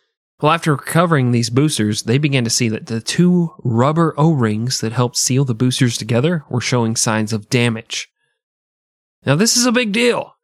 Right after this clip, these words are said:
because if those O-rings failed, the rocket would explode. And Greg,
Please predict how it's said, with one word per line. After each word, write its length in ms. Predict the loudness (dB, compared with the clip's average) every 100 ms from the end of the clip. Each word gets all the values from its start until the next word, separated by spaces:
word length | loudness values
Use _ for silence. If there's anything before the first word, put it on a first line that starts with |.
| _ _ _ _ _
because 400 | -6 -2 0 0
if 140 | -2 0
those 260 | 0 2
O-rings 540 | 2 2 2 2 0 0
failed, 440 | 0 2 0 -4 -10 -4
the 120 | 0
rocket 320 | 2 2 0
would 140 | 0 0
explode. 760 | -2 -2 2 2 2 0 -4 -12 _ _ _ _ _ -12
And 160 | -6
Greg, 480 | 0 0 0 -2 -6